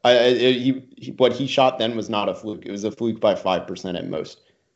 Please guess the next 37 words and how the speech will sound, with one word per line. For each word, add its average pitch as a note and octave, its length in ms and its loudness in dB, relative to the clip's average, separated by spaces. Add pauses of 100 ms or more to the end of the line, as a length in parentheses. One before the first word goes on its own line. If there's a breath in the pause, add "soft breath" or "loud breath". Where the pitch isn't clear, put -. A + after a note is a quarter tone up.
(100)
I A2+ 100 2
don't A#2 180 0
think A#2 240 0
that G#2+ 140 4
if G2+ 140 -4
you, A#2 180 -4
I A2 60 2
think A#2+ 160 -2
if A2 40 -4
you A#2 120 -2
kept A#2+ 260 0
him B2 100 -2
around G#2+ 420 -2 (120)
with, G2+ 260 -2 (280 soft breath)
you A#2 140 -2
look A#2+ 160 6
at B2+ 60 4
what A2 180 4
Tim A2+ 200 -4
Hardaway A2+ 460 2
is A#2 120 -2
doing B2 240 2
right A#2 160 2
now, A#2 360 0
as G2+ 180 0
in F#2 320 -6
Kristaps B2+ 520 2
Porzingis A2 460 -4
are A#2 60 -8
doing, A2 200 2
they're G#2+ 120 2
both A2 180 2
having G#2 240 2
career A2 360 0
offensive G2+ 420 2
efficiency G#2+ 500 -4
numbers. A#2 420 2